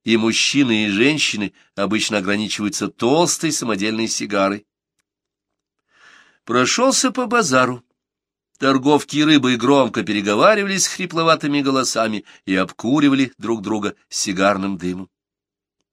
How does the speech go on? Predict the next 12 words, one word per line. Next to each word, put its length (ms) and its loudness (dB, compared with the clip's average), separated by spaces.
Едва 400 4
успело 520 4
сесть 380 0
солнце, 760 0
как 180 -14
над 120 -6
Бенгальским 760 0
заливом 560 0
загорелись 600 0
яркие 540 0
тропические 720 -8
звёзды. 560 -6